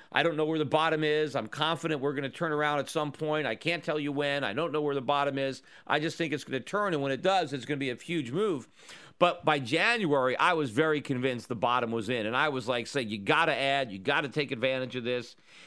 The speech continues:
And, of course, we've had these huge rallies in both the first and second quarter. The third quarter is actually getting off to a stronger start than the first and the second.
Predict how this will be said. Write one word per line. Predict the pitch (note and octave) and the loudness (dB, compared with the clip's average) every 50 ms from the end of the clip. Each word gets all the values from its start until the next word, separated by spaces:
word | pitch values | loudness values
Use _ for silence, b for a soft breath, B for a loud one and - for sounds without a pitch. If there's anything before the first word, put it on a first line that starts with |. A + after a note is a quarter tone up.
| B B B | B B B
And, | C#3 C3+ C3+ C3 B2+ | 0 2 2 2 0
of | B2+ | -2
course, | - - C#3+ C#3+ C#3 - - | -2 0 0 0 -2 -2 -4
we've | C3 A#2 | -6 -2
had | A#2+ C3+ B2+ A#2 | 0 0 0 0
these | A2+ A2+ - | -2 -4 -6
huge | - - - A3 A#3+ A3+ G#3 F3 A2+ | -6 -6 -4 -2 -2 0 -2 -2 -2
rallies | A#2 C3 B2+ B2 B2 B2 B2 A#2+ A2+ A2+ - - B B B B B | 0 2 2 4 4 2 2 0 -2 -4 -6 -10 B B B B B
in | B C#3+ C3 | B -4 0
both | G#2+ D3+ D3 C#3 - | 0 0 0 0 -2
the | - B2+ | -6 -8
first | - - F3 F#3 F#3 E3+ - | -4 -2 -2 0 -2 -2 -4
and | D3 B2+ | -8 -4
second | - - C#3+ C3+ - C3+ | 0 0 0 0 -2 -6
quarter. | - - C#3 C3 C3 A#2+ B2+ A#2+ B B B | -4 -2 -2 -2 0 -2 -4 -6 B B B
The | B D3 | B -2
third | D3 - - A#3+ C4 C#4+ B3+ A#3+ | -2 2 2 2 2 2 0 -2
quarter | E3 F3 F3 D#3 D3+ D#3+ | 0 0 2 2 2 2
is | D3 C3+ | 2 2
actually | D#3+ E3 D#3+ - E3 E3 | 2 2 2 0 -2 -2
getting | D3 F3+ F3+ E3+ E3 | -2 0 0 0 0
off | E3+ E3+ E3+ | 0 -2 -2
to | - F3+ F3 | -2 -2 -2
a | E3 | -2
stronger | - - G#3 G#3 A3+ B3+ A3+ G#3 | -2 -2 0 2 2 2 2 0
start | E3 - - F#3+ G3 G3 | 0 0 0 0 0 0
than | G3+ G#3 | -2 -2
the | G3+ G3 | -2 -2
first | D#3+ - G#3+ G#3+ F3 - | -2 0 0 0 -2 -2
and | G3 G3+ | -6 -6
the | G3 | -4
second. | - A3 G#3+ G#3+ - - | 0 0 0 0 -2 -6